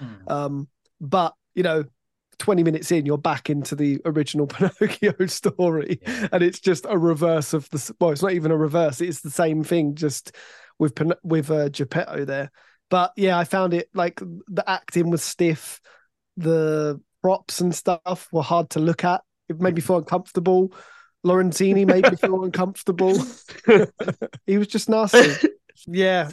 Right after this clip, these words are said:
Speaker 2: I, I, I really don't know what else to say about this, to be honest. It was, it was a hard, it was a tough ride. I couldn't do it in one sitting. I had to,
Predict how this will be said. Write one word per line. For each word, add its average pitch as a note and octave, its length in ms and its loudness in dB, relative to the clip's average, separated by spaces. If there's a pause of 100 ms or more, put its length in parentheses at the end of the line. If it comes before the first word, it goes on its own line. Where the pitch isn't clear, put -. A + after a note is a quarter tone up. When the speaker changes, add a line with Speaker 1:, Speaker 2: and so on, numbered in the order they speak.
Speaker 2:
I, G3 120 0 (140)
I, - 400 -4
I D#4 300 0
really F4 240 2
don't G3 200 2
know F3 80 2
what F3+ 180 0
else F3 200 0
to F#3 100 -6
say A3+ 240 2
about D#3 300 -2
this, D3 180 -8
to D3 100 -8
be D#3 140 0
honest. D#3+ 280 -2
It G3+ 80 4
was, G#3 220 0
it A#3+ 160 0
was A3 160 0
a G#3+ 40 4
hard, B3+ 320 2
it - 40 -2
was F#3+ 100 -4
a F#3+ 60 -6
tough A#3 280 -2
ride. F3+ 320 2
I D#3+ 80 0
couldn't A3 260 0
do F#3+ 120 4
it F#3 120 0
in E3 80 -4
one D#3+ 200 0
sitting. D3 500 -6 (500)
I E3 120 0
had F#3 120 -2
to, G#3 140 0